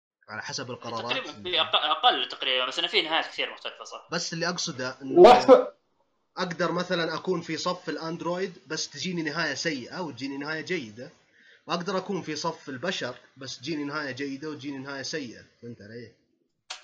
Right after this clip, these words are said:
Speaker 2: آه، للأسف أنا ال-، كنت صف البشر، ما، ما لقيت نهاية. شفت النهايات الثانية في اليوتيوب يعني، و-،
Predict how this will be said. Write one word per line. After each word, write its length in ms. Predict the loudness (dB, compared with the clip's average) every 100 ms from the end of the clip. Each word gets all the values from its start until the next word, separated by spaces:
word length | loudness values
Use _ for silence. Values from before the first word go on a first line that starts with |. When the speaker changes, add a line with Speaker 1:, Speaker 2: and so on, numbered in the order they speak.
| -20 -6
Speaker 2:
آه، 440 | -2 0 0 -2
للأسف 480 | -4 -6 -6 -6 -4
أنا 360 | 0 2 4 2
ال-، 400 | 0 -2 -6 -6
كنت 160 | -8
صف 300 | -2 -4 -2
البشر، 560 | -8 -8 -4 -4 -4 0
ما، 240 | 2 4
ما 100 | 2
لقيت 200 | 0 0 -4
نهاية. 220 | -4 -4
شفت 320 | -2 -2 -2
النهايات 280 | -2 -2 -4
الثانية 300 | -4 -4 -4
في 80 | -12
اليوتيوب 380 | -12 -10 -8
يعني، 200 | -8 -8
و-، 260 | -10 -12